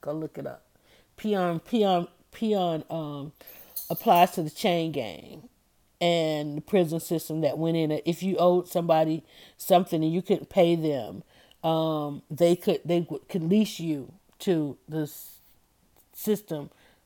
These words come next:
of enslavement through the prison system. The prison system, um,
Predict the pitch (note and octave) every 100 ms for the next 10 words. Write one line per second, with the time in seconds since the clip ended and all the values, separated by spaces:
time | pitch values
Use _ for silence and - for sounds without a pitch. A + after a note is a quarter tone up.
0 | - D#3+ D3+ C#3+ - - D#3+ - F#3 F#3
1 | F3+ E3+ D#3 C#3 _ - F3 D3+ - E3+
2 | C#3 C#3 D3 - - - - - _ -
3 | F3 B3+ A3+ G#3+ G#3 F#3 F3 E3 D#3+ D3+
4 | _ _ _ F#3 F3+ E3 D#3 D3